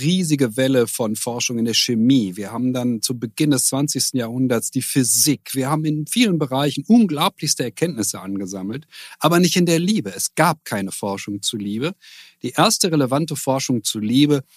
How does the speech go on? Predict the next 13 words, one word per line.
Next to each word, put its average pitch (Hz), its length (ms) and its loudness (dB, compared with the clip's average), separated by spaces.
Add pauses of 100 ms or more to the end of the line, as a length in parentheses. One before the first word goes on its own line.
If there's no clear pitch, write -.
(120)
die 131 60 2
überhaupt 143 440 2
entsteht, 135 480 0
entsteht 139 540 -2
in 110 100 -2
den 98 160 -4
siebziger 143 640 -2
Jahren. 95 440 -8 (100)
Warum 135 500 2
in 180 100 2
den 156 140 6
siebziger 127 500 -4
Jahren? 120 380 -2